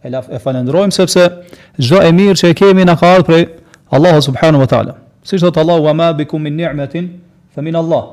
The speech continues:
Çdo begati që e keni, e keni prej Allahut subhanahu wa taala. Andaj vetëm Allahut prej përket elhamdi, në fillim e mbarim. Pastaj vëllezër thot: "Alladhi afani fi jasadi", i cili,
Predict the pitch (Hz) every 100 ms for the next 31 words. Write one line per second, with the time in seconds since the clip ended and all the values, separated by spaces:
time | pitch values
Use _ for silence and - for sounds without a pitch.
0 | - - 123 156 160 156 156 175 165 151
1 | 175 156 160 - _ _ _ 135 180 170
2 | 165 160 151 165 147 131 123 151 139 123
3 | 67 - _ _ _ 143 156 180 196 185
4 | 180 190 175 165 156 147 160 143 - 160
5 | 131 117 - _ _ _ _ _ _ -
6 | - 147 165 170 - 151 143 139 143 107
7 | - - _ _ _ _ _ _ _ _
8 | _ _ _ _ _ - 147 214 220 214
9 | - 220 - - - _ _ - 165 170
10 | 180 214 202 170 185 180 196 208 202 185
11 | 185 156 185 185 151 117 110 - _ _
12 | _ _ _ _ 151 - 220 196 202